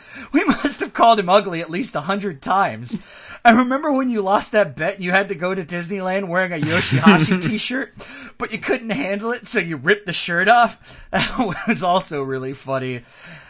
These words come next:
Has any of this changed your mind? Are you still gonna <laughs> get back with me? Huh?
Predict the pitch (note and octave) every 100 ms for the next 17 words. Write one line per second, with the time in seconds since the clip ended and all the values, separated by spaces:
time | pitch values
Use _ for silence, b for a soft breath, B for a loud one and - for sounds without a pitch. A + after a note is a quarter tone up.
0 | B _ - - - G#3 A#3+ C4 A#3+ A#3
1 | A3+ - F#3+ F#3+ F3 E3+ C#3+ C#3+ E3 G3
2 | - B B B - G3 G3 - A3+ G#3
3 | A3+ G#3 - - - - A3+ G#3 - F3+
4 | D3 - A3+ G#3+ B3 B3 - b b b
5 | b - A#3 F4